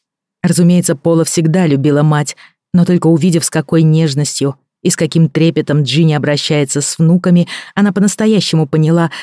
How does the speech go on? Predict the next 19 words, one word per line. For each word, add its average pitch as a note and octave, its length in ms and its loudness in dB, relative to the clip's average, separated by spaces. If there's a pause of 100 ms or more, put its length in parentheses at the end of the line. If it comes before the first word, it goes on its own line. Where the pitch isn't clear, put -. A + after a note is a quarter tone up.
насколько E3+ 400 0
крепкими F3 500 0
могут D#3+ 320 2
быть D3 200 0
семейные D3+ 540 0
узы F3 400 2 (280)
и A3 80 0
какой G3 340 0
сильной G#3+ 460 2
может F3+ 300 4
быть D#3 300 -2
любовь D3+ 520 0 (200)
между D3+ 320 0
поколениями. B2+ 1120 -4 (840)
Но D#3+ 80 0
в - 80 -10
последние C3+ 540 -2
семь C3+ 280 -4
дней D3 440 -2